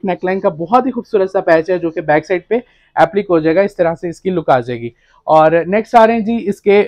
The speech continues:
back border patch की तरफ और ये भी आपको almost उसी style में मिल रहा है। ये देख लें, waves की इसकी जो है वो एक styling है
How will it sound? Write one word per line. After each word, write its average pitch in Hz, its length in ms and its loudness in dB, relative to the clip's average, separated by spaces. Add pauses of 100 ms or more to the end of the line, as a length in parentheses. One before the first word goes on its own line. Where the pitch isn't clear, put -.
back 156 300 6 (380)
border 160 300 4
patch 220 260 2
की 240 100 -6
तरफ 226 300 2 (520)
और 170 220 8
ये 190 180 4
भी 226 120 4
आपको 220 280 6
almost 220 380 4
उसी 220 200 -6
style 202 280 4
में 214 100 -2
मिल 196 180 0
रहा 208 100 2
है। 214 80 0
ये 208 80 0
देख 170 200 -2
लें, 233 160 -2
waves 185 340 2
की 214 200 -8
इसकी 202 260 -6
जो 190 120 -2
है 190 120 4
वो 180 120 0
एक 175 100 -4
styling 175 440 2
है 220 120 4